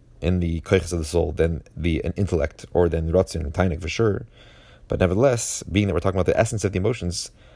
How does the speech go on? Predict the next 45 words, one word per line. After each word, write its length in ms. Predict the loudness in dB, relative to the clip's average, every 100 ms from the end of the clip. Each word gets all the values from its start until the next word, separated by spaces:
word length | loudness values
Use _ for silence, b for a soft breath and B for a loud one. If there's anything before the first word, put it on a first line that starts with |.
| b
how 140 | 0
they're 100 | 0
totally 260 | 2 0 2
one 220 | 2 2
with 100 | 2
the 80 | 0
essence 220 | 0 -2
of 40 | -4
the 60 |
soul, 460 | 2 2 4 0 -4 b b b b b b b
so 180 | -4 4
they're 120 | 4
totally 400 | 4 2 2 2 -2
equal 500 | -2 2 4 4 -2 _
in 220 | 0 2
their 440 | 4 4 4 2 0
idea 440 | 0 0 2 4 4
of 300 | 2 0 0
what 140 | 2
they 120 | 2
are 480 | 2 2 2 2 0 -4
to 100 | -2
the 160 | 0 2
essence 320 | 0 -2 -6
of 160 | -4
the 100 | 0
other 140 | 0 0
koiches 360 | -2 -2 -4
of 120 | -4 0
chachma, 460 | 0 0 -2 -2 -6 b b b
of 120 | 0
ratzin, 480 | 2 2 0 -2 -4
of 140 | -8 -4
tainug, 340 | 0 0 0
being 180 | 0 0
that 100 | 0
we're 80 | -2
still 180 | -2 0
talking 220 | -2 -2
about 140 | -2
these 140 | -2 -2
are 60 |
soul 300 | -2 0 2
powers, 420 | 4 2 2 0
not 240 | 0 0